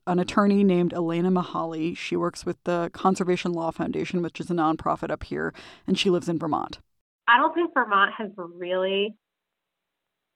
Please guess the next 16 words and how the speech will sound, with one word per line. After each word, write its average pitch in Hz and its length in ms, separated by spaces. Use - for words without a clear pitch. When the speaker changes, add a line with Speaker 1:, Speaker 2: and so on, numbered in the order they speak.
Speaker 2:
faced 208 340
the 208 60
kind 220 220
of 214 160
development 190 800
pressure 180 500
that 185 120
it - 180
may 190 840
once 208 380
other 208 300
parts 202 260
of 208 120
our 196 100
country 185 640
become 185 560